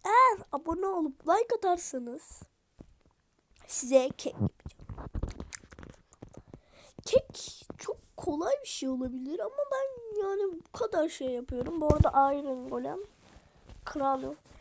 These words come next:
Başka kral yoktur. Şuradan hemen şeylerimize bakıp kapatacağım bak.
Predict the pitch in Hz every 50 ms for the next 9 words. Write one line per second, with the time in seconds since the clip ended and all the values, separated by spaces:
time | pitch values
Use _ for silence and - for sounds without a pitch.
0 | - - - - - - - - - - - 285 262 - 285 285 277 277 277 277
1 | 285 285 285 277 - - - 285 - - - - - - - 339 330 320 294 269
2 | 262 247 254 294 - 415 403 427 392 349 311 349 - - 320 311 302 294 294 269
3 | 269 277 269 254 247 262 330 339 381 539 - - 523 - _ _ - - 269 262
4 | - 269 - 294 262 262 247 240 240 233 214 214